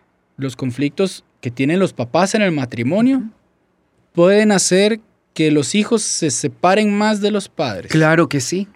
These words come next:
Speaker 2: seguro, porque no quieren estar ahí.
Speaker 1: Mm.
Speaker 2: Están lastimados, están ofendidos de ver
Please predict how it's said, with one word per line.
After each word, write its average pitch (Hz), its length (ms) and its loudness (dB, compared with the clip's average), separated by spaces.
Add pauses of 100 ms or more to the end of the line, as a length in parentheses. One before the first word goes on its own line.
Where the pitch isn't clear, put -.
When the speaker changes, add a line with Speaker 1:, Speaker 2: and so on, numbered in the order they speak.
Speaker 2:
seguro, 165 520 0
porque 147 260 0
no 151 140 4
quieren 175 320 0
estar 139 300 -2
ahí. 170 320 2 (240)
Speaker 1:
Mm. 117 160 -6 (520)
Speaker 2:
Están 175 500 2
lastimados, 160 760 2
están 131 260 -2
ofendidos 165 640 2
de 147 100 2
ver 147 240 2